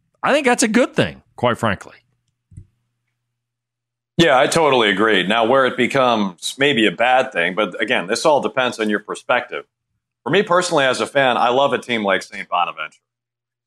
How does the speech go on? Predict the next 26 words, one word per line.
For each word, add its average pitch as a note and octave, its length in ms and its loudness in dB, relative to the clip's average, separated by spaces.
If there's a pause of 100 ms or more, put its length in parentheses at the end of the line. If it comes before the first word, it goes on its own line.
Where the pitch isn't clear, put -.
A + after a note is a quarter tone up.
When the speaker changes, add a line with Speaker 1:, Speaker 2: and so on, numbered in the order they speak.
Speaker 2:
making A2+ 300 -2
it, G2+ 260 0 (560)
who A#2+ 80 -4
knows, F2+ 300 -2
to A#2+ 100 -6
the G#2+ 100 -2
Final A2 320 0
Four. F2+ 300 -2
Jim A2+ 200 -4
Boeheim A#2+ 380 2
in A2+ 60 -2
this A2 180 -2
article A2+ 440 2
says A2 280 -2
they G#2+ 80 0
would A2 160 2
have G#2+ 80 -2
been G#2+ 120 -2
a G2 80 -2
top A2+ 300 -2
fifteen G#2+ 400 -8
team G#2+ 320 -8
if - 100 -20
those G2 180 -4
four A2 260 0
guys F#2+ 560 0